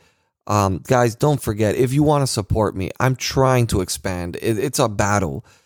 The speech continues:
It, it's really a battle because I'm on Twitch. I don't know if most people know about this. Twitch, I just learned about it about a year ago, and I started s-, streaming on it, uh, during the pandemic, actually. But, um, it's very difficult for a Republican,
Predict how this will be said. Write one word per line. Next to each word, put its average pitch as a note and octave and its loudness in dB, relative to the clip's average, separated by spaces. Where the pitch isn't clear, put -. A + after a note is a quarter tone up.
It, - 0
it's B2+ 2
really B2 2
a G2+ 0
battle G2 0
because G#2+ 0
I'm D3 2
on C3 2
Twitch. A#2+ 0
I F2 0
don't G#2+ 2
know A2 4
if F#2+ -2
most G#2+ 0
people G2 0
know G2+ 2
about G2+ 2
this. G2+ -2
Twitch, C3 0
I A2+ 2
just A2 -2
learned A2 4
about F2+ 0
it E2 -4
about F2 0
a F2 0
year F2+ 0
ago, E2 -2
and D#2 -2
I E2 -4
started E2 -2
s-, - -6
streaming F2 -2
on C2 -4
it, A#1 -10
uh, G2+ 0
during G#2 2
the G2 2
pandemic, F#2 0
actually. D#2 -6
But, C2 -6
um, A2 2
it's B2 0
very C#3 2
difficult A#2 2
for A2 0
a G2 2
Republican, G#2+ 0